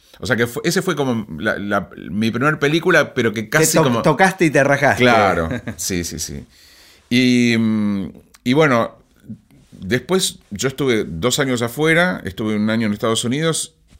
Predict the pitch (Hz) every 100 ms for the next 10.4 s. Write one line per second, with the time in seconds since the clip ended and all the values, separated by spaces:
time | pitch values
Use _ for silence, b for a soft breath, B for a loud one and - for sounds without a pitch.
0 | - 98 - 104 110 113 120 127 127 -
1 | 90 87 95 120 127 117 139 - 98 -
2 | 113 113 151 - 101 92 87 80 B B
3 | B 87 85 85 - 104 98 107 117 135
4 | - b b b b _ - 95 87 87
5 | 82 82 78 76 73 - - _ - 95
6 | 98 104 120 170 165 - - 101 104 101
7 | 95 101 147 131 127 131 117 120 117 -
8 | - 101 120 107 - - - 85 120 135
9 | 151 127 113 120 123 151 - 95 92 92
10 | 117 113 110